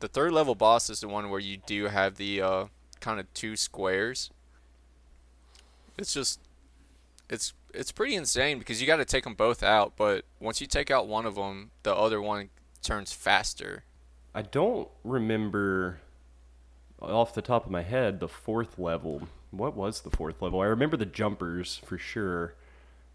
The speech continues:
Speaker 2: I don't remember what the fourth level was, though.
Speaker 1: Um, yeah, I fucked that up. The fourth level is actually the boxes. So the third world is the underground conduit. And basically go through there, jumping around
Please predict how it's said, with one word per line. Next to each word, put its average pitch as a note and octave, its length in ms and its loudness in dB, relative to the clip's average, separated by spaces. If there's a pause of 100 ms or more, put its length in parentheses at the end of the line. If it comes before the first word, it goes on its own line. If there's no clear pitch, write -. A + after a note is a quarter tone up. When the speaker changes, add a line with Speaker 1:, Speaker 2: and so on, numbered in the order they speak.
(340)
Speaker 2:
I - 40 -14
don't B2+ 100 -6
remember A2+ 280 -4
what F2 140 -6
the F#2 60 -12
fourth F#2 340 -8
level E2 240 -6
was, D#2 300 -4
though. E2 260 -4 (1300)
Speaker 1:
Um, A2+ 520 2 (1400)
yeah, A2 140 -2
I - 20 -6
fucked - 320 -10
that A2+ 160 -4
up. A2 160 -6
The A#2 80 -12
fourth D#3 300 -6
level G2+ 260 -2
is G2+ 100 -8
actually G2+ 300 -8
the G2+ 140 -12
boxes. G2+ 680 -6 (420)
So - 200 -6
the G#2 120 -10
third C3 440 0
world G2+ 380 0
is G2 180 -4
the G2+ 140 -4
underground G#2 600 -4
conduit. G#2 600 -6 (1080)
And G2+ 560 -4
basically C#3 340 -2
go B2 200 0
through A2 280 -6
there, G#2 240 0
jumping G2+ 400 -6
around G2+ 440 -2